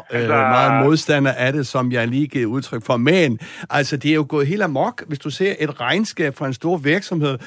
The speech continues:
Speaker 1: så fylder bonus til topledelsen, det fylder jo sådan ti, tyve sider. Øh, et hav af forskellige enheder. Altså, jeg mener, Troels, og det er ikke, du, øh,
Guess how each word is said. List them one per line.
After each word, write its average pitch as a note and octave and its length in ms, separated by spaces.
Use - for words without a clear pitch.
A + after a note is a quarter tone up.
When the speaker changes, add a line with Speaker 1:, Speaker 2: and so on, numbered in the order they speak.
Speaker 1:
så F#3 140
fylder G#3+ 340
bonus G#3+ 420
til D3 200
topledelsen, E3 800
det D#3+ 160
fylder G#3 220
jo E3+ 120
sådan F3 220
ti, - 340
tyve A3+ 300
sider. F#3+ 360
Øh, D3+ 380
et D3 140
hav - 560
af C#3 100
forskellige D3+ 480
enheder. C3 460
Altså, D3 320
jeg D#3 100
mener, D3+ 340
Troels, D#3+ 300
og D3 120
det F#3 60
er G3 40
ikke, G#3+ 140
du, G#3 120
øh, D#3+ 240